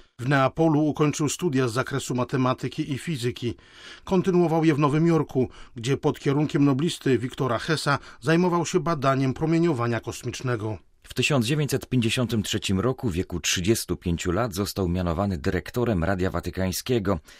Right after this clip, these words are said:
Speaker 2: Na polecenie Piusa dwunastego utworzył w Santa Maria di Galeria ogromne centrum nadawcze. Rozstawione na obszarze ponad czterystu hektarów anteny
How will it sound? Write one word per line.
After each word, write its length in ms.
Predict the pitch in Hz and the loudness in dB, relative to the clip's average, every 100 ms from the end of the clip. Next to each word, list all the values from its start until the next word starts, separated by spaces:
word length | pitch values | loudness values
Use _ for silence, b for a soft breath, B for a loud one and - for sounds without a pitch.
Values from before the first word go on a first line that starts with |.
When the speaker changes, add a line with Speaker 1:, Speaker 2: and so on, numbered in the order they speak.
| B | B
Speaker 2:
Na 100 | - | -2
polecenie 440 | 131 165 151 180 156 | 2 2 2 -2 -2
Piusa 380 | - 151 139 107 | -2 -2 0 -2
dwunastego 680 | 85 95 82 - 156 139 | 0 0 -2 -2 -2 0
utworzył 480 | 104 90 120 117 98 | 0 -2 -2 0 -2
w 60 | - | 0
Santa 360 | 127 117 104 | -2 0 -2
Maria 360 | 90 92 120 82 | 0 0 0 -2
di 140 | 76 | -4
Galeria 560 | 78 76 95 143 127 104 - | -2 0 0 0 -2 -2 -4
ogromne 520 | 87 80 117 127 104 | -2 0 0 2 0
centrum 460 | - 101 90 92 92 | -2 -4 -2 -2 0
nadawcze. 640 | 90 107 113 - 90 78 - B B B B | 0 0 -2 -4 -6 -6 -10 B B B B
Rozstawione 600 | 82 85 - 82 98 95 | -4 -4 -4 -2 0 0
na 180 | 82 80 | 0 -2
obszarze 460 | 78 - 95 87 | -6 -6 -6 -4
ponad 320 | 85 85 82 - | -4 -4 -4 -4
czterystu 560 | - 110 104 85 - | -4 0 0 -2 -6
hektarów 600 | 78 82 - 98 95 82 - | -6 -8 -6 -4 -2 -4 -6
anteny 540 | 85 - 120 139 127 | -6 -4 -4 -2 -4